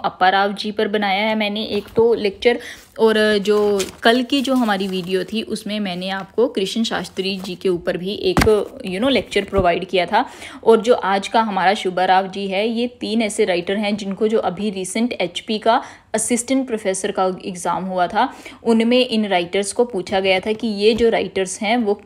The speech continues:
किस लिटरेचर से बिलोंग करते हैं। So ये जो तीनों राइटर हैं वो किससे बिलोंग करते हैं,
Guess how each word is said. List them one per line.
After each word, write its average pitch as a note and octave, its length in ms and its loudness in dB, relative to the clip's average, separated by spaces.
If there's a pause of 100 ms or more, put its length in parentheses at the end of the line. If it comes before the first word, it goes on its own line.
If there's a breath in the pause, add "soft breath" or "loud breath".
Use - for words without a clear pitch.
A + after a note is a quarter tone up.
(120)
किस C#4 400 -2
लिटरेचर G3 500 -4
से G3 180 -2
बिलोंग F3+ 400 -6
करते G3 300 -2
हैं। A#3 180 2 (360 loud breath)
So - 120 2
ये A#3 160 8
जो A3+ 100 0
तीनों G3+ 360 -4
राइटर F#3 280 0
हैं F#3+ 280 0 (300 loud breath)
वो G3 180 4
किससे G#3+ 380 0
बिलोंग G3+ 360 -2
करते G#3+ 300 -4
हैं, C4 180 0